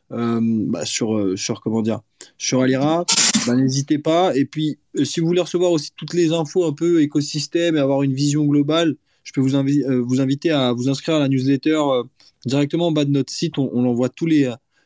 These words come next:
tous les mercredis matins à, à sept heures et demie.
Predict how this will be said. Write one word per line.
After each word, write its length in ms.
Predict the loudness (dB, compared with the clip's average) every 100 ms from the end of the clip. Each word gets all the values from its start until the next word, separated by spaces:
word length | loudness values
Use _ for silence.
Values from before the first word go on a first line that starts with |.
| -6
tous 140 | 0
les 60 | 0
mercredis 420 | 0 -2 -2 0
matins 680 | 0 0 -2 0 0 -2 -6 _ -8
à, 60 | -4
à 40 |
sept 260 | -2 -2 0
heures 120 | 2
et 80 | 2
demie. 360 | 2 0 -2